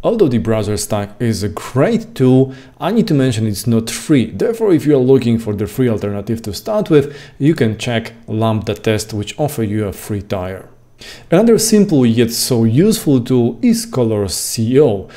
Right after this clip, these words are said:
which allows you to both generate or browse the thousand of existing color palettes which you can use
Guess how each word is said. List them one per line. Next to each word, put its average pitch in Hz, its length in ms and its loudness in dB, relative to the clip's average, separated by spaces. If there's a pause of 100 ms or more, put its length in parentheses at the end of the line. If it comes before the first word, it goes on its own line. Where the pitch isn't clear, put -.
(140)
which 277 180 0
allows 131 340 4
you 113 80 2
to 107 360 -2
both 101 580 0 (100)
generate 147 800 2 (160)
or 135 200 4
browse 98 760 -2
the 98 160 -10
thousand 120 580 -2
of 196 220 -2
existing 107 580 -4
color 185 300 4
palettes 117 400 -2 (260)
which 233 220 -2
you 156 60 -2
can 117 180 2
use 107 520 -2